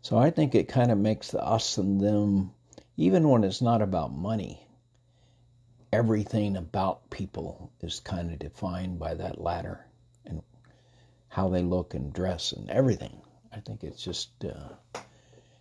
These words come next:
and I don't think you can just, like, magically take it out of your brain. I think it's there.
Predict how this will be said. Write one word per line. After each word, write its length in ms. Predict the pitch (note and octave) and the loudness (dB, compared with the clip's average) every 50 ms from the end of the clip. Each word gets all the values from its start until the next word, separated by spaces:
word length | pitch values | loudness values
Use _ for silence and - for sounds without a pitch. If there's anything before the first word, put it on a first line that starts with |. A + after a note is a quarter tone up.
| _ _ _ _ _ _ - | _ _ _ _ _ _ -4
and 120 | G#2+ G#2 | 0 2
I 40 | C3+ | 4
don't 260 | F3 F#3 D#3 A#2 - | 4 6 4 4 4
think 180 | - B2 G#2+ A2+ | 2 2 2 2
you 100 | A2+ A2 | 0 0
can 180 | - G2+ G2 | 0 -2 -2
just, 220 | G2 G#2+ G#2+ G2+ G2+ | 0 0 0 0 0
like, 220 | G2+ F#2+ E2 D2+ | -2 -4 -4 -4
magically 840 | F#2+ F#2+ F#2+ G2 G#2+ A2 G#2+ G#2+ G#2+ F#2+ - - F#2+ F#2 F2+ E2+ - _ _ _ _ _ _ _ _ _ _ _ _ _ _ _ _ _ _ - | -4 2 4 6 6 6 6 4 0 -2 -2 -4 -6 -6 -6 -10 -14 _ _ _ _ _ _ _ _ _ _ _ _ _ _ _ _ _ _ -2
take 260 | - C3 A#2 - G#2 | 2 2 2 2 2
it 80 | F#2 | -2
out 220 | F2 F#2 G#2 A2 A2+ | 0 2 4 4 4
of 60 | G2 | 4
your 180 | E2+ D#2 D#2 D2+ | 2 -2 -6 -6
brain. 600 | - - G2+ A2+ A#2 A2 F#2 D2 B1+ B1+ B1+ - - - _ _ _ _ _ - | -6 -4 -2 -2 0 -2 -2 -4 -4 -6 -8 -12 -14 -20 _ _ _ _ _ -10
I 140 | - F#2 F2+ | -8 -6 -6
think 260 | G2 - B2+ A#2 A2+ | -4 -2 -2 -2 -4
it's 240 | - - - - - | -6 -8 -10 -12 -14
there. 640 | - - - G2 G2+ G2 F2 - - - - - - | -10 -6 -4 -2 -2 0 -2 -2 -4 -6 -8 -12 -18